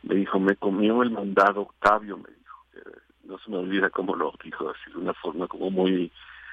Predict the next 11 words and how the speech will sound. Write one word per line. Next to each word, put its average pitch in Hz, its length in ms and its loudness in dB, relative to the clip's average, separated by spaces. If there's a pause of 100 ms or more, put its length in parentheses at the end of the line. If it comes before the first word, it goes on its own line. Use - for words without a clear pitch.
(160)
muy 101 180 2
mexicana. 101 680 -2 (800)
Y 110 160 -2
entonces 135 460 0
empezó 131 460 0
porque 95 380 -4 (180)
finalmente 107 520 -2
Proceso 101 480 0
dio 101 120 2
a - 20 -2
conocer 92 480 0